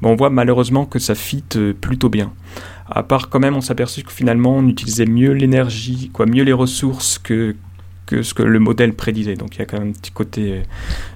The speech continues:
euh, euh, optimiste, mais, euh, tout ce qui est population, tout ce qui est, euh, euh, pollution, malheureusement, euh, ça, ça fit. Voilà. Euh, donc conclusion,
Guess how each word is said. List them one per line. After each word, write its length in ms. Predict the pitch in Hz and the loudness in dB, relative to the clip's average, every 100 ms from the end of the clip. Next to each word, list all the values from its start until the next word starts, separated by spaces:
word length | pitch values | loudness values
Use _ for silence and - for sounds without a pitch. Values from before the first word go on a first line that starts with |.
| - | -6
euh, 140 | 98 98 | -2 -2
euh, 20 | |
optimiste, 960 | - 101 - 120 151 - - - - - - | -2 -4 0 2 2 -2 -12 -12 -14 -14 -16
mais, 540 | - 120 107 107 120 123 | -10 -4 0 2 4 4
euh, 240 | 101 98 | 2 0
tout 120 | - - | -2 -6
ce 80 | |
qui 80 | - | -4
est 20 | |
population, 840 | 107 110 110 110 - - 120 127 127 | -2 0 2 0 0 -2 2 2 2
tout 140 | - | -2
ce 140 | - | -10
qui 140 | - 104 | -8 -6
est, 140 | 101 | -6
euh, 260 | 98 95 95 - - - - - - - | -6 -8 -10 -12 -14 -16 -16 -16 -16 -8
euh, 580 | 104 98 101 98 98 98 - | -4 -2 -2 -4 -4 -6 0
pollution, 640 | 123 117 113 - 127 131 | 2 2 0 0 2 4
malheureusement, 600 | 120 107 107 107 117 117 113 | 4 2 0 0 0 0 -2
euh, 140 | 98 | -6
ça, 240 | 95 - 101 - - - - - | -8 -10 -8 -6 -8 -8 -10 -12
ça 240 | - - | -12 -8
fit. 240 | 104 - - - - - - - - - - - - - - - - - - - | -8 -8 -12 -12 -14 -10 -8 -6 -4 -4 -4 -6 -6 -4 -4 -2 -4 -6 -8 -2
Voilà. 280 | 107 104 - - - - - - - - - - - - - - - - | 0 0 -4 -6 -8 -10 -10 -12 -10 -10 -10 -12 -10 -10 -12 -14 -14 2
Euh, 680 | 143 151 151 151 143 139 131 | 6 6 6 4 2 2 2
donc 280 | 127 185 185 | 4 2 2
conclusion, 840 | 196 185 156 139 135 151 160 208 | 0 0 -4 -2 2 2 2 -2